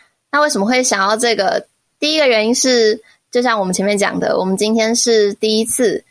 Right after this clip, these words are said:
三个人跟大家见面，所以我觉得做自我介绍这个主题还蛮适合的。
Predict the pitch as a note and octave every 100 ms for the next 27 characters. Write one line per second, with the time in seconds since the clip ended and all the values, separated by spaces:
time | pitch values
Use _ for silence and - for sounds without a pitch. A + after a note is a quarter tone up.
0 | _ _ _ - G#3 G3+ G3+ F3+ F3 F3
1 | F3+ G3+ G3 G3 F#3+ F#3+ G3 F3+ F3+ F3+
2 | - A3 - _ - F#3 F#3+ E3+ - F#3+
3 | F#3 G#3+ C4+ D4+ D4+ C#4+ C#4+ G#3+ G#3+ A#3
4 | - A#3+ G#3+ F#3+ F3+ F#3 F#3 F#3 F#3 F#3+
5 | - A3+ G3 E3+ E3+ F3+